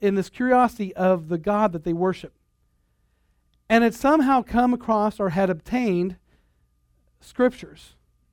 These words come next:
and was reading. And Philip comes upon this Ethiopian eunuch.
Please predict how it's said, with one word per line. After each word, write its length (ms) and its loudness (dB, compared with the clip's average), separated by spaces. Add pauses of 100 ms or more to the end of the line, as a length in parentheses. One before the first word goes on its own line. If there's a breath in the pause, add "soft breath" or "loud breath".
(800)
and 160 2
was 180 0
reading. 440 -4 (760)
And 180 -2
Philip 380 4
comes 240 2
upon 420 2
this 220 0
Ethiopian 720 0
eunuch. 360 0